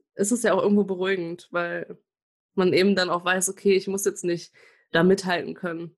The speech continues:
finanziell, weil ich meine, gerade jemand, der, ähm, auch so eine große Followerschaft hat, ist natürlich auch jetzt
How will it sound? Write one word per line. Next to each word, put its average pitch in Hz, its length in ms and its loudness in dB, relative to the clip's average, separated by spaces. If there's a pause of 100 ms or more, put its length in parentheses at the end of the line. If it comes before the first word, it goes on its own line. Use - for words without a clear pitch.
finanziell, 170 680 -2
weil 160 80 -8
ich 170 80 -12
meine, 175 200 -4
gerade 170 260 -4
jemand, 175 340 -4
der, 170 320 -6
ähm, 165 320 -10
auch 175 100 -8
so 185 120 -6
eine 180 100 -4
große 180 240 -8
Followerschaft 190 680 -2
hat, 196 200 -4 (420)
ist 208 160 0
natürlich 208 480 2
auch 185 140 -2
jetzt - 320 -8